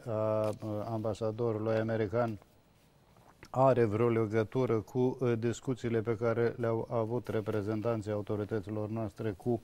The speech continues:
uh, emisarii Kremlinului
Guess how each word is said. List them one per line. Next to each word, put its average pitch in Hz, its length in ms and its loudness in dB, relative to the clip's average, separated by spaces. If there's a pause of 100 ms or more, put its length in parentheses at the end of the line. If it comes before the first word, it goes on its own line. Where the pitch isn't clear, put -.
(480)
uh, 110 880 4
emisarii 120 640 2
Kremlinului 147 960 4